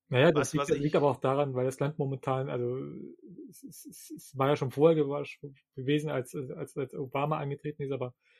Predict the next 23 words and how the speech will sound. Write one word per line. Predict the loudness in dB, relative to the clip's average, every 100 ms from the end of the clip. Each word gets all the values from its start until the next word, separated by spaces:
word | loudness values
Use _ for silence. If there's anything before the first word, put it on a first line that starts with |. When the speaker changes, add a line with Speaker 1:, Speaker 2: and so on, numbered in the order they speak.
| _ _
Speaker 1:
es, | -20 -20 _ _
Trump | -2 0
hat's | 0 0
ja | 0
noch | 0 0
mehr | 0 0 -2
verstärkt, | -6 -2 2 4 2 -4 -4
ähm, | -2 -2
ähm, | -6
ist | -10 -6
ja | -6
das | -6 -6
Land | -2 -2 -2
tief | -2
gespalten | -2 -4 0 0 -2 -12
ist. | -12
Und | -14 -14
das | -18 -20 _ _
trifft | -4 -4
natürlich, | -6 -4 -4
wenn | -4 -4
du | -6
sch-, | -8